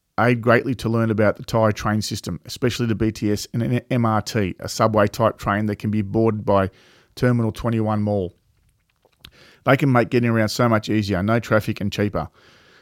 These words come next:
Um, yeah, the B T S system is really good, really good. I've, uh, travelled on that a couple of times. Um,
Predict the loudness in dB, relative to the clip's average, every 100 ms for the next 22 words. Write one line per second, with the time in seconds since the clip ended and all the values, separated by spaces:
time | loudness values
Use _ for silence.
0 | -4 0 0 2 2 6 4 6 2 2
1 | -2 -2 0 0 2 2 2 0 -4 -6
2 | -2 2 2 0 -6 -8 -6 -2 0 0
3 | 2 0 0 0 0 -2 -4 -6 -4 -4
4 | -4 -6 _ _ _ _ _ _ _ 2
5 | 4 4 2